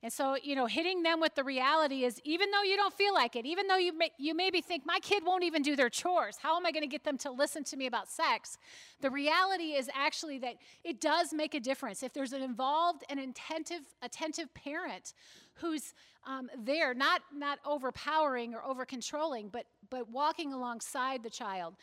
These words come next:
to help them in that process. The other thing is really cool is that in the national survey by the National Campaign to Prevent Teen and Unplanned Pregnancy, teens themselves reported that their parents have the greatest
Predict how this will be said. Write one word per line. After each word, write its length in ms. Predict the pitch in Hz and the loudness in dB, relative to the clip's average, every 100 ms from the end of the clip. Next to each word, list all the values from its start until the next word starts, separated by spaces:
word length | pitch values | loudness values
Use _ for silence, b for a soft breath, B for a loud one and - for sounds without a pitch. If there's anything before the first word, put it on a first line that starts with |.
| B B | B B
to 80 | 277 | -4
help 260 | 226 277 262 | 0 0 0
them 140 | 247 | -6
in 40 | 226 | -8
that 120 | 202 | -8
process. 640 | - 208 190 - - - B B B | -6 -6 -6 -10 -10 -10 B B B
The 140 | - 285 | 2 4
other 160 | 339 | 4
thing 180 | 381 349 | 2 2
is 160 | 285 269 | 0 0
really 220 | 277 269 | 0 0
cool 420 | - 269 247 254 _ _ _ _ _ _ _ - - 254 | -2 -2 -2 -2 _ _ _ _ _ _ _ -20 -10 -4
is 160 | 240 | -2
that 220 | 247 247 | 2 0
in 160 | 254 262 | 0 -2
the 80 | 247 | -2
national 440 | 254 311 - 330 | 2 2 2 -2
survey 380 | 277 311 277 269 | -2 -2 -2 0
by 160 | 247 233 | 0 0
the 100 | 233 | 0
National 360 | 240 285 294 | -2 -2 -4
Campaign 480 | 269 277 247 254 247 | -6 -6 -6 -8 -8
to 120 | - | -8
Prevent 380 | - 226 226 220 | -8 -6 -6 -6
Teen 300 | - 294 294 | -6 -4 -4
and 100 | 254 | -2
Unplanned 460 | 247 254 285 247 233 | -2 -4 -6 -8 -4
Pregnancy, 640 | 269 302 294 - 208 202 B B B _ | -4 -4 -6 -6 -6 -6 B B B _
teens 560 | - - 359 392 403 320 | -6 -2 2 2 0 2
themselves 840 | 311 285 254 - 339 349 262 233 | 4 4 0 2 6 6 4 0
reported 580 | 262 247 - 254 240 226 | -6 -6 -2 -2 -2 -4
that 180 | 233 220 | -6 -4
their 140 | 262 | -6
parents 680 | 233 - - 381 392 370 - | -6 -8 -4 0 0 0 -6
have 220 | - 285 | -6 -4
the 100 | 226 226 | -4 -4
greatest 640 | 226 269 320 359 - - | -2 0 0 -2 -6 -12